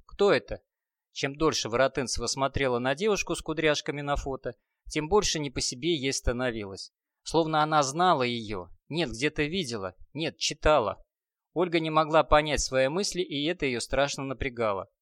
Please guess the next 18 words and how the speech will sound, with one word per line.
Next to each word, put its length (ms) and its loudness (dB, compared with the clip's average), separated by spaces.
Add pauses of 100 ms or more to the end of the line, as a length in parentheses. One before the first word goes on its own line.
(600)
«Это?» — 420 2 (280)
переспросил 580 0
парень. 360 -2 (760)
«Говорят, 360 6
это 220 4
дочь 260 4
хозяина 540 6
этого 300 2
поместья, 540 4
который 460 2
жил 300 0
здесь 240 -6
в 40 -4
шестнадцатом 680 -2
веке». 460 -10 (720)
«Ясно», — 520 2
ответила 400 -6
Ольга, 340 0